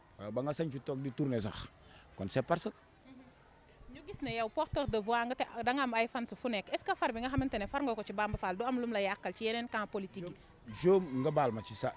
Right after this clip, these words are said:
Speaker 1: ci, moo saagu ma nag, nga baal ma. Je m'en fous. Man, Macky Sall defaluma dara. Man, Ma-, Macky Sall, man maa ko woyal ba mu falu.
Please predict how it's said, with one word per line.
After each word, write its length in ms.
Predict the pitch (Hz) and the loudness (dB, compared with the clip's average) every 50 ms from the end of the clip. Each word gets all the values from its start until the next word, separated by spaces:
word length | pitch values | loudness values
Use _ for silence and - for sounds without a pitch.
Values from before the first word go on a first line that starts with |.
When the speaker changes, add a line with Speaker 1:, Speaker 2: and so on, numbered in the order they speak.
| - 104 | -8 -10
Speaker 1:
ci, 140 | - 127 131 | -4 -2 -2
moo 440 | 127 113 110 113 110 110 117 110 104 | -2 -2 -4 -6 -4 -4 -4 -6 -4
saagu 300 | - - 113 110 101 101 | -4 -2 -2 -2 -2 -4
ma 100 | 95 92 | -6 -6
nag, 100 | 87 87 | -10 -10
nga 100 | 90 95 | -10 -10
baal 180 | 95 95 90 80 - | -8 -8 -10 -10 -12
ma. 60 | 82 - - - - | -16 -20 -18 -14 -10
Je 160 | 95 98 143 180 | -6 0 2 4
m'en 380 | 190 185 180 180 180 170 156 | 4 4 4 4 4 4 2
fous. 380 | - - - 147 147 139 120 95 87 - - - - - - - - - - - - - - - - - - - - - - - - - - - - | 0 -2 2 4 6 6 4 2 0 -10 -18 -20 -20 -20 -20 -20 -20 -20 -20 -20 -20 -20 -20 -20 -20 -20 -20 -20 -20 -20 -20 -20 -20 -20 -18 -8 -2
Man, 140 | 151 165 170 175 175 180 185 | 0 0 0 0 -2 -4 -4
Macky 260 | 165 160 170 160 170 | -2 -2 -4 -4 -4
Sall 320 | 151 - - 151 151 143 143 | -6 -2 -2 -2 -2 -2 -2
defaluma 420 | 135 143 131 147 151 147 139 127 113 | -4 -4 -4 -4 -4 -4 -4 -6 -6
dara. 320 | 110 107 131 131 113 90 - - - - - - - - - - - - - - - - - - - - - - | -2 -2 0 0 0 -4 -8 -16 -20 -20 -20 -20 -20 -20 -20 -20 -20 -20 -20 -20 -20 -20 -20 -20 -20 -20 -12 -4
Man, 160 | - 156 180 185 | 0 2 2 4
Ma-, 180 | 180 190 196 185 | 2 2 0 2
Macky 220 | 165 180 190 170 | 0 0 2 4
Sall, 240 | - 170 156 135 127 | 2 4 4 4 2
man 120 | 143 156 156 | 2 2 2
maa 140 | 160 165 156 | 2 2 2
ko 80 | 160 | 4
woyal 240 | 156 156 151 139 131 | 4 6 6 4 4
ba 100 | 123 131 | 2 0
mu 80 | 139 143 | -2 -2
falu. 240 | 120 139 127 110 | -2 -2 -4 -4